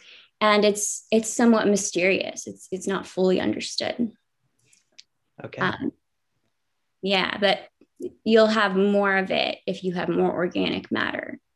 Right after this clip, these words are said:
Speaker 1: in the soil.
Speaker 2: Erin, I want to talk about maybe some of these humic acid products that are made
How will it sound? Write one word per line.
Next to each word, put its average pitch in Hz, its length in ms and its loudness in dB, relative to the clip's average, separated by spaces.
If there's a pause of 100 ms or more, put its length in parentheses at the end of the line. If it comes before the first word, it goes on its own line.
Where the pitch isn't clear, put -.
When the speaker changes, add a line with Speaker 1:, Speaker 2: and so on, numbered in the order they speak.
(160)
Speaker 1:
in - 100 -2
the 208 140 -2
soil. - 540 -2 (1080)
Speaker 2:
Erin, 107 280 -6
I 95 180 -6
want 95 320 -8 (300)
to 92 220 -12
talk 95 360 -12
about 87 340 -8 (140)
maybe 92 240 -12
some 92 240 -10
of 85 60 -12
these 87 300 -12
humic 90 380 -14 (140)
acid 87 440 -10 (160)
products 90 680 -8
that 85 160 -10
are 80 140 -10
made 82 460 -10